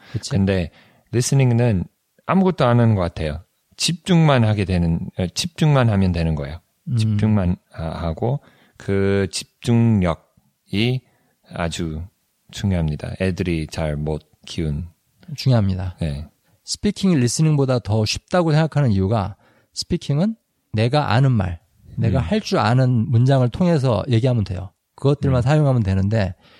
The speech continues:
Speaker 1: 리스닝 같은 경우에는 상대편이 무슨 말을 할지,
Speaker 2: <laughs> 네.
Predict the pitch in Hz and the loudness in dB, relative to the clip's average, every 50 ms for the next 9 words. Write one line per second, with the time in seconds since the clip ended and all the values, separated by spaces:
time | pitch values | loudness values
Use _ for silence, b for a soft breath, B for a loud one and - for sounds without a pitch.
0 | b b - 120 131 139 - 175 175 170 156 139 123 - 139 131 120 117 117 117 | b b -2 0 0 0 2 2 2 4 4 2 0 0 0 2 2 2 2 2
1 | 113 101 135 170 175 175 - - 143 143 139 127 104 92 98 - b b b b | 2 2 2 2 2 2 0 0 0 0 2 2 0 0 -4 -6 b b b b
2 | b b _ - 107 110 104 127 135 127 110 101 107 107 107 - - - 92 73 | b b _ -8 -4 -2 0 2 2 2 2 4 4 2 2 0 0 -2 -4 -2
3 | - - 117 117 98 113 80 | 0 0 2 2 2 2 0